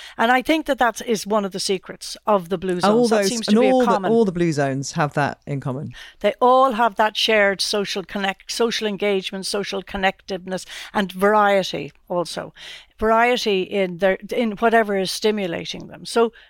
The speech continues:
Speaker 1: of course, we don't all, unfortunately, live <laughs> on a small cobbled street in Sardinia. So we need to think of creative ways that we can actually shape our lives with those sort of fun do's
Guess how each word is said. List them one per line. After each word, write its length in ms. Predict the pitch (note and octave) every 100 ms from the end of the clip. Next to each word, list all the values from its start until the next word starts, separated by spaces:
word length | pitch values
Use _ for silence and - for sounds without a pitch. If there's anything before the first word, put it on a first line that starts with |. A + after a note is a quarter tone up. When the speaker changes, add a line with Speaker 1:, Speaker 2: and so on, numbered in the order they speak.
| _
Speaker 1:
of 80 | A3+
course, 240 | - G#3+ -
we 80 |
don't 240 | G#3+ A3 G3+
all, 240 | G3 F3+
unfortunately, 800 | F#3+ F3+ A#3+ B3+ F#3+ E3+ - F#3+
live 340 | F3+ G3 G3 -
<laughs> 60 | -
on 120 | F#3+
a 80 | F3+
small 500 | - G3 G3+ G#3 F#3 - -
cobbled 500 | - A3+ G#3 F#3 E3+ -
street 580 | - - A#3+ B3 - - - -
in 240 | - A#3+ A#3
Sardinia. 600 | - G#3+ G3+ D#4 A#3+ G#3+
So 160 | - A#3
we 160 | A#3
need 180 | C4 G#4
to 80 | F#4+
think 200 | D4 C4
of 140 | B3
creative 600 | - B3 A#3+ B3+ C4 G#3
ways 580 | F3+ F#3 D#3 D3+ F3 - - - - -
that 160 | G3+
we 240 | F#3 A#3+ D4
can 200 | - A#3+
actually 360 | A3 - G#3
shape 420 | F#3+ - B3 A#3 A3+
our 280 | A3+ A#3
lives 500 | G3 E3 D#3+ D#3+ - - -
with 200 | A#3 A3+
those 320 | B3+ C#4 C#4
sort 260 | - A3+ G3
of 80 | F#3
fun 480 | - A3 G3 F#3 F3+
do's 560 | F3 D#3+ C#3+ F3 -